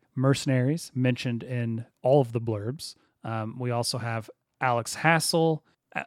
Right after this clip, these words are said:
and Alexis Louder playing the mother, the estranged mother and father of young Trudy Lightstone, played by,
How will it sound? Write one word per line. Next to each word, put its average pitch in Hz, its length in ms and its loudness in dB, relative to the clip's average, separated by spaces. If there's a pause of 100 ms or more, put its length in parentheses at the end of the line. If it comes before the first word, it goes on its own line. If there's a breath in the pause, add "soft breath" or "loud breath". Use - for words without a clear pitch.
(140)
and 135 280 -2
Alexis 131 580 0
Louder 147 380 6
playing 127 440 0
the 120 120 -4
mother, 123 520 0
the 131 140 -6
estranged 165 640 -2
mother 123 300 -2
and 113 120 -6
father 117 440 -2 (200)
of 120 280 0
young 123 460 0 (120)
Trudy 135 400 -2
Lightstone, 120 640 -2
played 120 240 -4
by, 113 320 -4